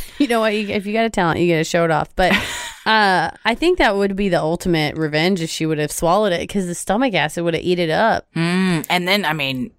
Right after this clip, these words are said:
Speaker 1: But then
Speaker 2: what
Speaker 1: there's
Speaker 2: are you,
Speaker 1: raw
Speaker 2: you gonna
Speaker 1: meat. You're not supposed
Speaker 2: wait
Speaker 1: to eat
Speaker 2: three
Speaker 1: it.
Speaker 2: days for her to shit it out and then reatach a shit penis?
Speaker 1: Well, I don't think you can reattach that. I think
Speaker 2: No.
Speaker 1: it'd be all mashed up.
Speaker 2: It's go-, it's,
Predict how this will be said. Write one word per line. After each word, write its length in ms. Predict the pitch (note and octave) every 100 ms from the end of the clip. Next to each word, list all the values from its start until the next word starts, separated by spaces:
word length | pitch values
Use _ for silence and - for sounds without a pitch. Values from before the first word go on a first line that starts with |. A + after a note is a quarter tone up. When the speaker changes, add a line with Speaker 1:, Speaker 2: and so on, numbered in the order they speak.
| _
Speaker 1:
But 120 | B3 B3
then 100 | D4+
Speaker 2:
what 80 |
Speaker 1:
there's 120 | B3 -
Speaker 2:
are 40 |
you, 60 | F#3+
Speaker 1:
raw 140 | F3+
Speaker 2:
you 120 | F3
gonna 200 | - D3
Speaker 1:
meat. 180 | - F#3+ - - _
You're 100 | A#3
not 120 | A#3+ F#3
supposed 100 | D#3
Speaker 2:
wait 140 | E3+
Speaker 1:
to 40 | -
eat 40 |
Speaker 2:
three 160 | E3+ F3
Speaker 1:
it. 40 |
Speaker 2:
days 360 | E3 E3+ G3 -
for 100 | E3
her 140 | E3+
to 180 | D#3+ D3+
shit 320 | - - F#3
it 120 | F3
out 260 | D#3+ F3 G#3
and 100 | D#3
then 200 | E3 E3
reatach 720 | C#3+ E3+ E3+ - F3+ E3+ -
a 40 | C#3+
shit 300 | - C4 -
penis? 320 | A3+ A3+ C4+
Speaker 1:
Well, 120 | D#3+
I 20 |
don't 160 | F#3+ A3+
think 160 | G#3 D#3+
you 80 |
can 120 | D3+ C#3+
reattach 520 | D3 C#3 C#3 G3 -
that. 220 | D3+ F3
I 60 | D#3+
think 80 |
Speaker 2:
No. 140 | E3 D#3+
Speaker 1:
it'd 100 | D3
be 100 | E3
all 140 | E3
mashed 400 | D3+ D#3 D#3+ -
up. 240 | E3 G#3+ G3
Speaker 2:
It's 160 | D#3+
go-, 160 | - C#3+
it's, 280 | - -